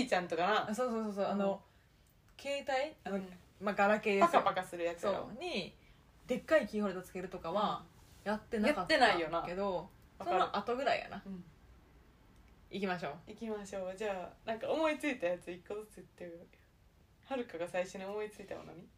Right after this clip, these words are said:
Speaker 2: ダサくなくていいんやろ？
Speaker 1: ダサくなくていい。
Speaker 2: はるかはめっ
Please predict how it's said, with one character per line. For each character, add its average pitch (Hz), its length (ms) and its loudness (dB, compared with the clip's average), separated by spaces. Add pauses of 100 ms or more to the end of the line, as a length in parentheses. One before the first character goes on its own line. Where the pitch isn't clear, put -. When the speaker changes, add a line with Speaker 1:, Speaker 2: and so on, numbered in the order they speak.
(100)
Speaker 2:
ダ 269 120 0
サ 370 100 0
く 214 80 0
な 196 80 0
く - 60 -8
て 175 80 -8
い - 20 -6
い 156 40 -8
ん - 20 -10
や 143 80 -10
ろ？ - 160 -12
Speaker 1:
ダ 302 100 6
サ 427 140 0
く 320 80 0
な 220 100 4
く 220 80 -8
て 147 160 -6
い 147 40 -2
い。 147 80 -8 (320)
Speaker 2:
は - 120 -2
る 480 180 4
か 190 140 4
は 196 420 2
め 196 120 -4
っ 220 40 -4